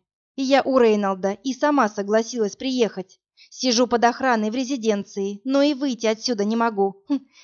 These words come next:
блестяще, Алена, гениально. «Ты не прав», сказала Августа с непоколебимой твердостью,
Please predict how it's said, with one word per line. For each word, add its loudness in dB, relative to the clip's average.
блестяще, 0
Алена, 0
гениально. 0
«Ты 2
не 0
прав», -2
сказала -2
Августа -4
с -12
непоколебимой -4
твердостью, -4